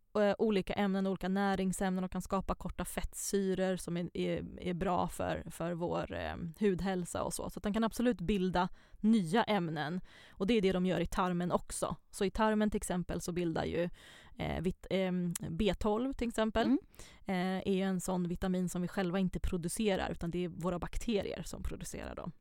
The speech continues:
Speaker 2: Mm, just det.
Speaker 1: Eh, så att det, de kan absolut producera nya ämnen som vi har nytta av.
Speaker 2: Okej, Sara. Ehm, då har vi ju lite bättre koll på vad probiotika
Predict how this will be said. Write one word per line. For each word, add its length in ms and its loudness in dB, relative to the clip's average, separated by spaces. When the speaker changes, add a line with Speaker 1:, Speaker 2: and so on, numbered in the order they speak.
Speaker 2:
Mm, 200 4
just 200 -16
det. 80 -14
Speaker 1:
Eh, 120 -2
så 160 -6
att 100 -10
det, 300 -4
de 180 -2
kan 120 -2
absolut 380 0
producera 500 0
nya 340 4
ämnen 440 -2
som 220 2
vi 160 4
har 120 -2
nytta 280 0
av. 260 -8
Speaker 2:
Okej, 440 -2
Sara. 440 0
Ehm, 720 4
då 640 0
har 200 0
vi 160 2
ju 60 2
lite 260 -2
bättre 300 -6
koll 300 -6
på 480 -6
vad 260 -6
probiotika 580 -8